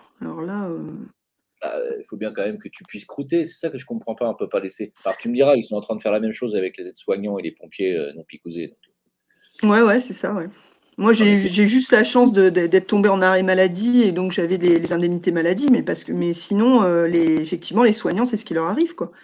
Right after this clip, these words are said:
Speaker 1: C'est-à-dire, ils sont suspendus disciplinairement, et puis, euh, ils touchent rien, quoi. Donc, euh, effectivement, oui.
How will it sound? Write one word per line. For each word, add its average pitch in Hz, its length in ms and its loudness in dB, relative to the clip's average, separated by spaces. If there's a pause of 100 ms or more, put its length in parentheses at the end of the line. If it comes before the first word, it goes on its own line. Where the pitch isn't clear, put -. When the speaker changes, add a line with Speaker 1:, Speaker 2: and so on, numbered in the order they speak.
(240)
Speaker 1:
C'est-à-dire, 185 160 4
ils 185 60 0
sont 180 140 -4
suspendus 175 460 -4
disciplinairement, 180 880 -2
et 175 100 -2
puis, 170 320 -6
euh, 156 300 -4
ils 156 100 -10
touchent 165 220 -12
rien, 202 260 -4
quoi. - 260 -12 (840)
Donc, 160 300 -8
euh, 156 120 -2
effectivement, 165 560 -6
oui. 226 300 -6